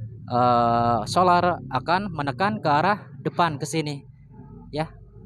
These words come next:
Ke arah gear, ya, ke arah gear dan masuk ke ru-, eh, ruang karter, ya. Masuk ke ruang gear, idle gear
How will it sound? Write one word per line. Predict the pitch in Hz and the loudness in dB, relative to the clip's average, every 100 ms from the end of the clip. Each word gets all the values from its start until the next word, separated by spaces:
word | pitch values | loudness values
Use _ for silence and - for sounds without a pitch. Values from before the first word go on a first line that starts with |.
| - - - | -20 -20 -6
Ke | - 175 | 2 4
arah | 160 160 | 2 2
gear, | 170 135 - - | 0 0 -8 -10
ya, | 127 151 - - | -4 -4 -6 -10
ke | 123 | -2
arah | 127 123 | 0 2
gear | 139 196 226 - - - | 2 2 2 -4 -18 -2
dan | 143 143 | 0 2
masuk | 127 - 196 - | 2 4 2 2
ke | 185 220 - - - _ _ - | 2 2 0 -20 -20 _ _ -8
ru-, | 127 117 _ | -8 -8 _
eh, | - 131 127 120 | 0 4 6 4
ruang | 123 156 170 | 6 4 4
karter, | 175 185 165 131 | 0 0 0 2
ya. | 160 - - _ - _ - - | 0 -2 -16 _ -20 _ -20 -2
Masuk | 135 - 170 | 0 2 2
ke | 139 | 4
ruang | 135 127 131 131 127 123 120 | 6 4 2 -2 -6 -6 -6
gear, | 120 170 247 - _ _ _ - | 0 2 2 -4 _ _ _ -10
idle | 131 123 | -2 0
gear | 120 180 214 226 | 4 6 6 4